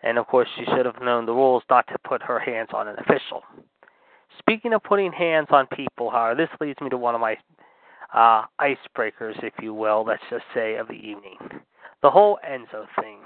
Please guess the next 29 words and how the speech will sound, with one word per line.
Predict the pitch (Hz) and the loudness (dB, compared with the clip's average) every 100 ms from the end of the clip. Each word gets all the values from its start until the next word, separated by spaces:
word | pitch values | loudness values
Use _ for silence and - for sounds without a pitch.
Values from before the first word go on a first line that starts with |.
| - - - _ - | -20 -20 -20 _ -4
I | 147 143 | 0 2
am | 135 127 120 | 0 -2 -4
more | 139 208 226 | 4 4 4
and | 214 | 0
more | 175 180 | 0 0
getting | 151 156 147 - | 0 -8 -8 -8
sick | 147 - | -6 -4
every | 131 127 123 | -6 -4 -4
week | 123 120 - _ - - - - | -6 -8 -14 _ -20 -16 -8 -2
of | - | 0
hearing | 135 131 127 | 2 2 0
Enzo's | - 123 123 113 110 - | -4 -8 -4 -6 -6 -10
yap. | 101 92 - - - - - - | -8 -6 -2 0 0 -4 -4 -4
I | 127 | -2
am | 123 120 117 - | -6 -10 -14 -12
getting | 135 120 | -12 -8
tired | - 147 170 | 0 2 4
of | 165 | 0
hearing | - 151 151 | -4 -8 -8
about | 143 135 131 131 _ - - - | -4 2 2 0 _ -20 -20 -8
how | - 131 139 - | 4 4 4 0
great | 151 147 131 | -2 -2 -6
he | 139 131 | -12 -6
is | 131 131 | -4 -4
and | 131 113 | -6 -4
how | 131 123 | 0 0
he | 120 135 135 | 0 -2 -4
is | |
the | 117 | -4